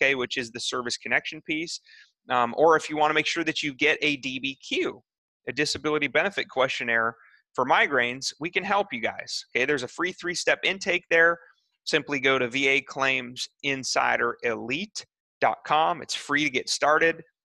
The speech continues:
Again, it's, uh, three very, very simple steps, and, uh, we, we're happy to help you. Okay, if you wanna use your own doctors, uh, that's fine.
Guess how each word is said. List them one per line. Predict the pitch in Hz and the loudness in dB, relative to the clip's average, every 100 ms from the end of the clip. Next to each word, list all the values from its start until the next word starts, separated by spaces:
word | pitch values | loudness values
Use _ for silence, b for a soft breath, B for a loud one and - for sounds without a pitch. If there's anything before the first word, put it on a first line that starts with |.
| - | -20
Again, | 117 135 123 | -4 0 0
it's, | 113 - - | 0 0 2
uh, | 110 107 - | 2 0 -6
three | 139 135 151 151 131 | -6 -2 -2 -4 -8
very, | 123 123 139 143 | -2 2 2 2
very | 127 123 123 | 2 0 0
simple | - 143 - 123 | -2 -4 -6 -6
steps, | - 160 220 - - b b b _ _ | 0 2 2 -2 -12 b b b _ _
and, | 135 127 127 123 | 0 0 0 2
uh, | 123 120 117 | 4 4 2
we, | 127 123 120 123 | -2 -8 -8 -4
we're | 135 139 | 0 0
happy | 147 151 | 0 0
to | 147 | 0
help | 127 104 | 0 0
you. | 98 98 _ _ | -4 -18 _ _
Okay, | - | 0
if | 139 143 | 0 0
you | |
wanna | 143 160 | 0 2
use | 165 175 165 | 0 -2 0
your | 165 | 2
own | 190 214 | 2 4
doctors, | 196 208 - 214 247 - B B _ | 4 4 0 -2 -4 -10 B B _
uh, | - 127 120 | 0 0 4
that's | 147 156 | 2 2
fine. | - 180 117 | 2 2 0